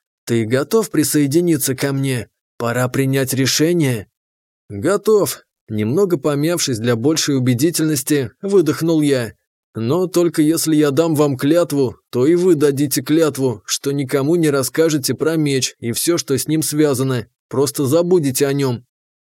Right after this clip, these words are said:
«А наглости тебе не занимать», — расплылся в улыбке Понятовский.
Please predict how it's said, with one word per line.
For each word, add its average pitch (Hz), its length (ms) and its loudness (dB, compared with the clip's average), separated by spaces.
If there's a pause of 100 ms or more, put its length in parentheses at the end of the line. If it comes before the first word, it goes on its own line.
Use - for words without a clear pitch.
(120)
«А 107 240 -2
наглости 139 720 -2
тебе 151 340 0
не 156 140 2
занимать», — 160 920 0 (240)
расплылся 160 640 0
в 123 80 0
улыбке 147 400 2
Понятовский. 147 840 -2